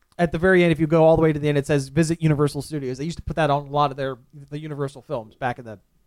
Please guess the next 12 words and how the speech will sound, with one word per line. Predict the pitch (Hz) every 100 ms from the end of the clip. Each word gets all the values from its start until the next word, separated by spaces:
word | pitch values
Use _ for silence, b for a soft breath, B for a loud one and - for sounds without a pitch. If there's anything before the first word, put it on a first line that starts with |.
| _ _ -
and | 170
it | 156
appeared | 151 226 190
in | 196
Animal | 254 180 135
House. | 110 104 _ _ _ _ _
Babs | 139 151 160
is | 147 131
an | 143
Animal | 143 139 135
House | 139 131
character, | - 123 113 107